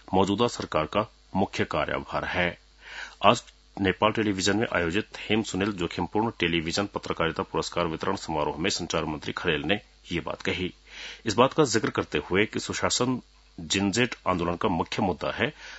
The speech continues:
उन्होंने आगे कहा कि भ्रष्टाचार नियंत्रण के क्षेत्र में जनता को महसूस होने के हिसाब से काम करने को लेकर सरकार प्रतिबद्ध है। उन्होंने सार्वजनिक सेवा प्रसारण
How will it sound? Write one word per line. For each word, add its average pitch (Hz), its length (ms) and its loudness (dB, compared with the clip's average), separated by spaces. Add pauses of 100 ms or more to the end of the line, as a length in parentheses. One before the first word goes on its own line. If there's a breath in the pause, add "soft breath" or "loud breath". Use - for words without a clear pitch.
(200 loud breath)
उन्होंने 127 280 2 (100)
आगे 92 220 0
कहा 101 240 -2
कि - 160 -8
भ्रष्टाचार 107 600 2
नियंत्रण 90 340 0
के - 180 -2
क्षेत्र 87 400 -4
में 101 140 0
जनता 87 300 -2
को 107 180 -6
महसूस 92 480 -2
होने 85 160 2
के 82 100 -2
हिसाब 76 280 -2
से - 140 -2
काम 92 240 0
करने 80 260 -2
को - 140 -8
लेकर - 280 0 (260 loud breath)
सरकार 90 400 0 (260)
प्रतिबद्ध - 440 -6
है। 87 300 -2 (720 loud breath)
उन्होंने 117 200 6
सार्वजनिक 113 420 2
सेवा 95 200 4
प्रसारण 90 440 0